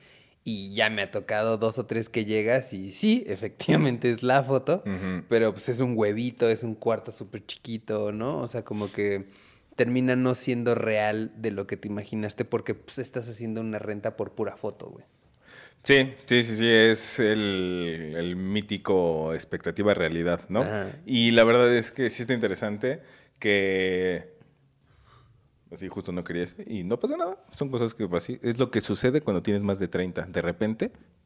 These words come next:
Speaker 2: tí-, así tienes que eructar, porque ya no es lo mismo, porque ya no tienes quince años, Franco. Pero bueno, no importa. Entonces,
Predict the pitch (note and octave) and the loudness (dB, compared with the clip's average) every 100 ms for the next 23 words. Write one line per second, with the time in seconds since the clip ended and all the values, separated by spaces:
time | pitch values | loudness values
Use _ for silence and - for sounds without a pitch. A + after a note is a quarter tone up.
0 | - G2 F2 F2 - F#2+ - D#2 - E2+ | -4 0 0 -2 -4 -4 -4 -6 -4 -6
1 | G#2+ - F2+ G2 A2 A#2+ B2+ C3 B2+ C3 | -6 -8 -4 0 4 4 6 4 4 4
2 | C3+ C#3+ B2+ A2 - C#3+ - B2+ B2+ D#3 | 4 2 -2 -4 -10 -8 0 2 6 6
3 | D3+ D3 D3+ D3+ - G#3 G3+ F3+ D3 D#3+ | 4 4 4 4 0 -8 -2 -2 -2 -2
4 | D3 - - - D3 - - - F#3 - | -4 -4 -6 -8 -8 -14 -2 2 2 2
5 | - D3 B2+ - - - - - A#2+ C3 | 0 2 0 -2 -14 -16 -16 -6 0 2
6 | B2+ C#3 C3 | 4 4 2